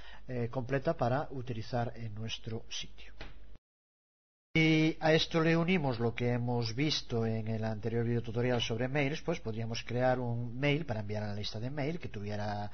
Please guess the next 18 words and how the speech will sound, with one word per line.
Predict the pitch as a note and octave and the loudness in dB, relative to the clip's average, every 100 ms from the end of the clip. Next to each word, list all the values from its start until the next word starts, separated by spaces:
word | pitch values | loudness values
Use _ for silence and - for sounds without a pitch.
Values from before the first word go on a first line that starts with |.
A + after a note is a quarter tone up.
| - - | -10 -8
cabecera | - A#2 A2+ A#2 A2+ | -4 -4 -2 -2 -4
con | A2 A2 | -4 -6
imágenes, | A2+ C3+ - C#3 C#3 D3 C#3+ C3+ | -2 -2 -2 -4 -2 0 0 -2
código | - A2+ A2 A2+ | -4 -4 -4 -6
formateado | G#2 G#2 G2+ G#2+ G#2 | -6 -6 -4 -4 -4
en | G#2 | -4
H | G#2 G2 F2+ | -6 -8 -8
T | G#2 G#2+ | -6 -6
M | G#2+ A2 B2+ C3 | -6 -4 -2 0
L | C3+ C#3+ C#3+ - - - - | 0 0 -2 -8 -10 -8 -2
y | F3+ | 0
cualquier | D3 C3 C3 | 0 2 2
otro | C3 B2 A#2+ | 2 2 2
añadido | A#2+ A#2+ A#2+ B2+ C3 D3+ | 2 2 2 0 2 2
de | B2 | 0
los | G#2+ G2+ | -2 -4
muchos | A2 - A#2+ A2+ - | -6 -6 -4 -4 -6
que | A#2+ A#2 | -4 -2